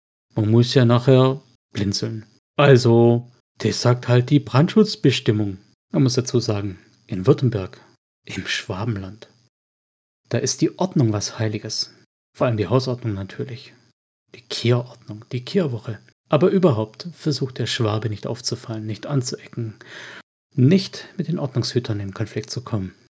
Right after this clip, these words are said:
Man hat zwar recht gut, wenn man als Mensch mit den Ordnungshütern in Konflikt kommt, denn irgendwo ist bestimmt ein Metamensch unterwegs und dann wird dem natürlich die Schuld in die Schuhe geschoben.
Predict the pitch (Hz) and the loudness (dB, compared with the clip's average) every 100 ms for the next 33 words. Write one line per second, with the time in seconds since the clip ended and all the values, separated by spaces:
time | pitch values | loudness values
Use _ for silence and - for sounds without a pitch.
0 | - 120 127 127 - 107 98 - - 135 | 0 4 4 2 0 0 -2 -6 0 0
1 | 185 110 98 95 92 - 98 113 160 - | 2 -2 -4 -6 -8 -6 -2 -2 -2 -4
2 | 117 110 123 131 123 - 123 127 113 110 | -4 -4 -6 -6 -6 -6 -4 -2 -2 -4
3 | 123 - 131 - 165 170 - 127 113 - | -4 -2 -4 -4 -8 -8 -8 -6 -8 -10
4 | _ - 170 233 208 147 165 - 135 - | _ 0 4 6 4 0 -4 -4 -6 -4
5 | 202 190 151 135 185 135 110 110 127 120 | -4 -2 -2 -2 -2 -2 -2 -4 -6 -4
6 | 113 139 - - - _ _ _ - 147 | -2 -2 -4 -16 -20 _ _ _ -6 0
7 | 147 127 123 107 104 - 101 123 - 117 | 0 0 0 0 -2 -4 -8 -6 -4 -4
8 | 110 98 - 110 107 113 - 107 | -4 -8 -6 -6 -6 -6 -8 -10